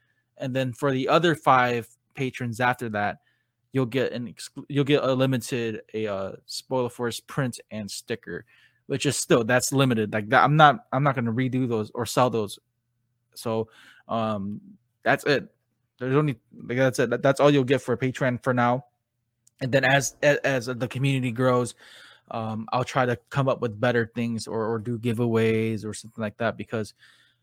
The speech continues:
again, a lot of this stuff's just, a lot of this stuff's coming out of my pocket. So, you know, just bear with me. But if you, there's only two tiers, so you can either join level one or level two. Either one is fine. You don't have to join it all. If you don't wanna join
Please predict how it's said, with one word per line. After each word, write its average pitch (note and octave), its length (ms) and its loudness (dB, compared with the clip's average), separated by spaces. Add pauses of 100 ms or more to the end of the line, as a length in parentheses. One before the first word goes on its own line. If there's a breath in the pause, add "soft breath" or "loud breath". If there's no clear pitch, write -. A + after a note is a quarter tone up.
(380)
again, E3+ 200 8
a D3+ 60 6
lot D3+ 160 10
of D3 80 6
this D3 120 0
stuff's - 260 2
just, - 240 -10 (100)
a C#3+ 40 0
lot E3+ 260 10
of E3+ 80 0
this E3+ 100 -4
stuff's - 200 0
coming D3+ 180 0
out C#3 100 8
of C#3 60 2
my C#3 80 4
pocket. - 400 0
So, A2+ 180 -6
you A2+ 160 -4
know, G#2+ 100 -6
just A2 240 -10
bear A#2+ 180 0
with B2 160 -2
me. A#2 140 -4
But G#2 260 -8 (120)
if A#2 140 -18
you, B2 140 -10 (100)
there's C3 160 -4
only C#3 160 -4
two G#3+ 220 2
tiers, G3+ 380 6 (140 loud breath)
so - 180 -10
you B2 120 -8
can C3 120 -12
either C3+ 220 -6
join D3+ 220 -2
level D#3 200 6
one D#3 200 4
or D3+ 80 2
level D3 200 2
two. D3+ 360 -4
Either C#3 240 -2
one C3+ 160 -2
is C#3 100 -8
fine. B2+ 320 -2 (380 soft breath)
You - 80 -14
don't A#2 120 -6
have A#2+ 200 -6
to C3 80 -12
join B2+ 220 0
it B2+ 80 0
all. B2 120 4
If A2 140 -2
you A#2 80 -4
don't A#2+ 120 -2
wanna C3 200 0
join C3 400 -2